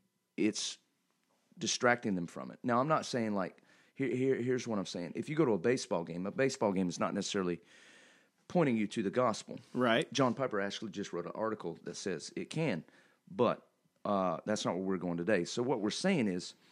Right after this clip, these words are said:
Speaker 1: we're not talking that, that entertainment and culture is anti-gospel.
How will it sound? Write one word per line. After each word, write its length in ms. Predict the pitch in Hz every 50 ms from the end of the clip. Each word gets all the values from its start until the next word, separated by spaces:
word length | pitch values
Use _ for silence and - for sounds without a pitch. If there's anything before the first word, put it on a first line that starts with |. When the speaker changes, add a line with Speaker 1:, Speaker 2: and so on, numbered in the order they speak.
| _ - - -
Speaker 1:
we're 80 | 135 165
not 220 | 196 190 151 -
talking 380 | - 156 151 151 - 143 117 107
that, 220 | 101 95 - -
that 200 | 104 101 92 - _ _ - -
entertainment 600 | 139 139 131 117 - 131 131 127 117 104 - -
and 160 | 98 95 85
culture 480 | - 117 120 117 107 - - 78 - -
is 220 | - 101 85 - -
anti-gospel. 840 | - 113 110 98 - 101 82 82 - 80 76 - - - - - -